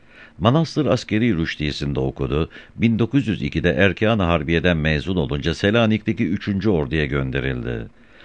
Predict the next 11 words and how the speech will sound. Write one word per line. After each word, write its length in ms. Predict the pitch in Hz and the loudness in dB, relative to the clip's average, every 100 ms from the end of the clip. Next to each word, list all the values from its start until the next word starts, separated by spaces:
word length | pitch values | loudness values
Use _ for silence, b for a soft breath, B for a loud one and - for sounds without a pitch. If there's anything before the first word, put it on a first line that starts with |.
| B B | B B
Balkan 420 | 127 160 120 90 | 4 4 4 2
çetecileriyle 760 | - 85 80 65 71 73 76 85 | 2 0 0 -2 -2 0 0 0
çatışarak 540 | 98 95 95 113 123 | 0 -2 -2 -2 -2
adını 360 | 76 73 73 65 | -2 -2 -4 -4
duyurdu 540 | 65 67 62 64 62 B B - | -4 -4 -4 -6 -6 B B -2
ve 140 | 92 | 2
İttihat 420 | 90 - 92 113 | 2 2 2 2
ve 80 | 98 | 0
Terakki 400 | 98 92 95 110 | 0 0 0 -2
Cemiyeti'ne 540 | 78 78 73 71 - 78 | -2 -2 -2 -4 -2 -2
katıldı. 640 | 69 - 64 62 60 57 | -2 -4 -6 -4 -6 -8